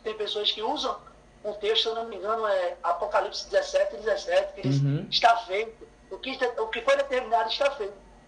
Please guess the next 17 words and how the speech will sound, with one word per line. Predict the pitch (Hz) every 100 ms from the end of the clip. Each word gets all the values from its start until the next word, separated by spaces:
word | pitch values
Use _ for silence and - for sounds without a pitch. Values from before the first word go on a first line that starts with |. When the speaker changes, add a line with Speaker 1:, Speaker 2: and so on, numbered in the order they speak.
| - - -
Speaker 1:
Então, | 196 233 240
aquilo | - 302
ali | 247 285
não | 302
tá | 349
falando | 294 269 262
de | -
bênção | - 226 262 -
pro | 190
povo | - 190 180
de | 175
Deus. | 156 139 - - - -
Aquilo | 160 202 214
tá | 233
falando | 202 202 214 202
de | 202
uma, | 214 202 185